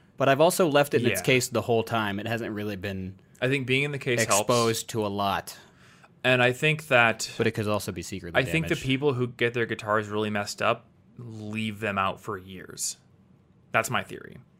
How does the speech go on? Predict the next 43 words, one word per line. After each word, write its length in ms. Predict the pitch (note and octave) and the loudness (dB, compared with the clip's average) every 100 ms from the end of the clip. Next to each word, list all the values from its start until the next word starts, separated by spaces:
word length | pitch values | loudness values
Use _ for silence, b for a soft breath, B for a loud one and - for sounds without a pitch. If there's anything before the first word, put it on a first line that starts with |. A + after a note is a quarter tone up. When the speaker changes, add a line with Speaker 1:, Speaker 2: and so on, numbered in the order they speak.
| _ b b | _ b b
Speaker 2:
'Cause 160 | - B2+ | -2 0
the, 100 | B2+ | -2
the 220 | A2 C3+ | 0 4
guys 220 | C#3+ D#3 | 6 6
at 60 | C3 | 2
the 80 | A2+ | -2
Folklore 360 | A#2 A2+ G#2 | -2 -2 -4
Center 240 | G#2 G2+ G2 | -6 -6 -6
have 100 | G2 | -4
said, 160 | G#2+ | -6
like, 140 | G2 - | -4 0
"Oh, 100 | B2 | 0
yeah, 120 | A2+ | 0
we've 160 | A#2 B2+ | -2 -6
had 80 | A#2+ | -8
people 140 | G#2+ | -8
g-, 100 | G#2+ | -6
bring 260 | G2 - G#2 | -8 -6 -6
in 100 | G2+ | -6
guitars 400 | G2 G2+ G2 G2 | -8 -4 -4 -6
that 80 | F#2+ | -10
are, 160 | F#2 F#2 | -10 -12
they're 120 | G2+ | -14
cracking 840 | - - A2 G2 - A#2 A2 A2+ - _ _ _ _ | -14 -6 -2 -2 -4 -6 -6 -8 -12 _ _ _ _
from 160 | B2 A2+ | -6 -2
lack 160 | G#2+ G#2 | -2 -4
of 80 | |
Speaker 1:
Wow. 160 | G2+ A2 | -4 -2
Speaker 2:
moisture. 520 | B2 F#2 A2 A2 - - | 0 0 0 0 -2 -6
The 100 | G2+ | -6
neck 300 | G2+ G#2 A#2+ | -4 -4 -6
is 120 | A2 | -12
bowing." 480 | G#2+ G2+ G#2 G#2+ G#2+ | -6 -4 -2 -2 -2
Speaker 1:
Yeah, 100 | G2+ | -2
mine 240 | G#2 G#2+ | -2 -2
is 140 | G#2+ A2+ | -4 -2
not 180 | A2+ | -2
doing 140 | A2 A2 | 0 -2
Speaker 2:
things 200 | A2 G#2 | 0 -2
like 120 | G#2 | -2
Speaker 1:
those. 60 | - | 0
Speaker 2:
that. 340 | G2 G#2+ - | 2 2 -2
So, 380 | - A2 G2+ | -4 -2 -2